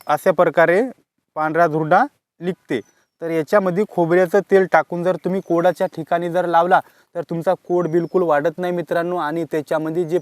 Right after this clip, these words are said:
पहिला कोड आहे त्याच्यामध्ये बी कमी होते मित्रांनो. तर तुम्ही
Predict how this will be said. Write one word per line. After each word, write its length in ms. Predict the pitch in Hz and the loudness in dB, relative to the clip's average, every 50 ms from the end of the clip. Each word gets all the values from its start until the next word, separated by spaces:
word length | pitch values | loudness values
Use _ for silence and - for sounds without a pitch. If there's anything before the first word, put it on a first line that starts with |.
| - | -2
पहिला 260 | 170 156 165 165 170 170 | -2 -2 0 0 -2 -2
कोड 300 | - - 175 175 170 160 | -2 -4 -6 -4 -2 0
आहे 280 | 156 156 156 180 160 | -2 -2 -2 -4 -6
त्याच्यामध्ये 840 | 139 _ _ _ _ _ - 165 156 - 180 165 165 165 160 156 170 | -6 _ _ _ _ _ -12 -12 -8 -6 -4 -4 -4 -4 -2 -2 -2
बी 140 | 156 180 180 | -2 -2 -4
कमी 260 | - - 170 165 170 | 0 0 0 0 0
होते 280 | 160 143 151 131 143 131 | -2 -2 -4 -4 -4 -6
मित्रांनो. 440 | 123 113 - - 120 117 117 113 107 _ _ _ _ _ - | -6 -6 -8 -10 -10 -10 -10 -12 -14 _ _ _ _ _ -12
तर 100 | 170 170 | -12 -6
तुम्ही 440 | - 196 190 196 196 196 196 180 | -4 -2 -2 -2 -4 -4 -6 -8